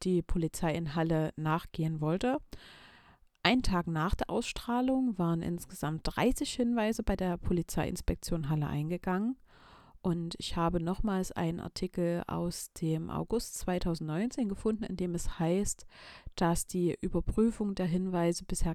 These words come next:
keine Anhaltspunkte zum Verbleib der Vermissten ergab, die Ermittlungen jedoch weiterhin noch nicht abgeschlossen sind. Und das trifft auch auf diesen, ja, überraschenden Hinweis, wie es in der Folge formuliert wurde, zu. Seitdem ist es sehr still geworden um Christina. Das ist ja jetzt auch schon wieder,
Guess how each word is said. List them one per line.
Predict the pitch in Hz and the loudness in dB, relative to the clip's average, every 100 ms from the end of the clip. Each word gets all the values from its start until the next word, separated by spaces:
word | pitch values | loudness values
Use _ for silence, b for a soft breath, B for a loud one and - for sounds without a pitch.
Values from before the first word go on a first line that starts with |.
| - | -2
keine | - 202 208 233 - | -2 2 2 2 0
Anhaltspunkte | 226 233 208 - 214 214 202 | -2 -2 -2 -4 -4 -4 -6
zum | - 190 | -6 -4
Verbleib | 185 - 175 180 - | -4 0 2 2 0
der | 180 170 | 0 0
Vermissten | 170 170 180 - - | 2 0 0 -4 -6
ergab, | 190 - 180 180 - B B B B - | -6 -2 0 0 -2 B B B B 0
die | |
Ermittlungen | 165 175 - - 170 175 | 2 2 2 0 0 0
jedoch | 165 156 - - | 0 -2 -4 2
weiterhin | 170 160 180 185 185 180 | 4 6 6 6 4 2
noch | 170 | 2
nicht | 180 196 - | 2 2 -2
abgeschlossen | - 208 - 196 196 | -4 -4 -2 -2 -2
sind. | - 196 226 - _ _ - - | -2 -2 -4 -8 _ _ -10 -4
Und | 165 | -2
das | 160 - | -2 -2
trifft | 185 - - | -2 -4 -2
auch | 180 180 175 | 2 4 2
auf | 175 - | -4 -4
diesen, | 160 180 170 - _ _ - | -2 -2 -4 -8 _ _ -4
ja, | 202 151 - | 0 0 0
überraschenden | 175 156 147 156 165 151 | 0 2 2 -2 -2 -2
Hinweis, | 160 165 160 165 - | -2 -2 0 -2 0
wie | 165 | 0
es | 151 | -2
in | 147 | -2
der | 143 | -4
Folge | - 160 151 | 0 0 0
formuliert | - 160 151 147 147 | -2 -4 -2 -2 -4
wurde, | 160 165 - | -4 -8 -10
zu. | - - 160 B B B B B B B B B B | -8 -6 -6 B B B B B B B B B B
Seitdem | - 214 214 190 | 4 6 6 4
ist | 196 | 2
es | 185 | 2
sehr | 165 | 2
still | 160 190 185 | 2 2 0
geworden | 190 196 202 202 | 0 -2 -2 -4
um | 196 | -6
Christina. | 202 208 - - 214 226 233 | -8 -10 -10 -4 -2 0 -2
Das | 208 - | -4 -6
ist | - | -2
ja | 185 | -2
jetzt | 175 | -2
auch | - | -6
schon | - 190 180 | -4 -2 -2
wieder, | 185 180 | 0 0